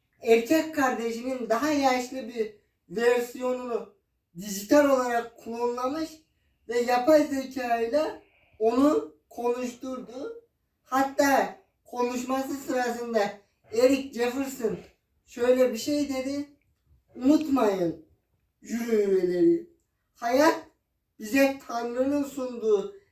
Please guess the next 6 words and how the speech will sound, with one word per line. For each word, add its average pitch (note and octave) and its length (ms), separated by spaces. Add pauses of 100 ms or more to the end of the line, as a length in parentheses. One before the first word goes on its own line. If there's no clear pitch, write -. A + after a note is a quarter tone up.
(140)
en B3+ 320
büyük A#3 340 (100)
armağandır. B3 920 (580)
Onun B3 360
kıymetini B3 720
bilin. C4 480